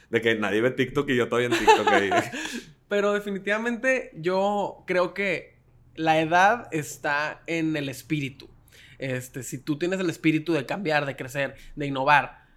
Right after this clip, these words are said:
Speaker 2: no importa cuál edad tengas, porque estás cambiando, o sea, estás
Speaker 1: Sí, sí, sí.
Speaker 2: moviéndote. Cuando te, cuando te quedas sentado en un lugar y dices, "Aquí estoy bien y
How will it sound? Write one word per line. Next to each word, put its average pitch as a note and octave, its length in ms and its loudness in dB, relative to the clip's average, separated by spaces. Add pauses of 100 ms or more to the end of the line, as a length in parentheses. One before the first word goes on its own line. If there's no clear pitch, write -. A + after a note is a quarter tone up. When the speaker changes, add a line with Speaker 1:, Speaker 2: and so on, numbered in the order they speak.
(280)
Speaker 2:
no D#3 160 0
importa D#3+ 420 0
cuál D#3 220 2
edad D#3 240 2
tengas, D3+ 800 -2
porque D3 540 -6
estás - 640 -8
cambiando, D#3 640 0
o D3 140 -18
sea, C#3 120 -8
estás - 200 -2
Speaker 1:
Sí, - 40 0
sí, - 20 -2
sí. D#3 40 0
Speaker 2:
moviéndote. F3 480 0
Cuando C#3+ 240 -4
te, C#3+ 240 -6
cuando D#3+ 240 -2
te E3 100 -4
quedas A#3+ 240 2
sentado A#3+ 260 -2
en A#3 60 -2
un A#3 60 -2
lugar G#3+ 340 2 (160)
y D#3+ 60 -2
dices, D#3+ 180 -2
"Aquí D#3 220 -2
estoy A3 240 -6
bien G#3 360 -4
y E3+ 220 -6